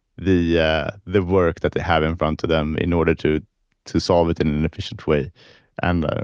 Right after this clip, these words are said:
I think that applies to analytics as well. I think we spend a lot of time,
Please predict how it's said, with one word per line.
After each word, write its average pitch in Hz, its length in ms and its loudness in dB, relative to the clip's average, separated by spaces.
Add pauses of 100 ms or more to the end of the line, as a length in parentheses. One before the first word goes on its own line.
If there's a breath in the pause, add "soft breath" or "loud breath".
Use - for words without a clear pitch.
(120)
I 90 80 4
think 120 180 0
that 104 240 4
applies 92 360 2
to 85 180 0
analytics 80 500 0
as - 160 -16
well. 73 200 -2
I 76 60 -6
think 80 240 -4
we 82 60 0
spend 82 240 -2
a 82 60 2
lot 87 200 4
of 80 60 -4
time, 78 480 0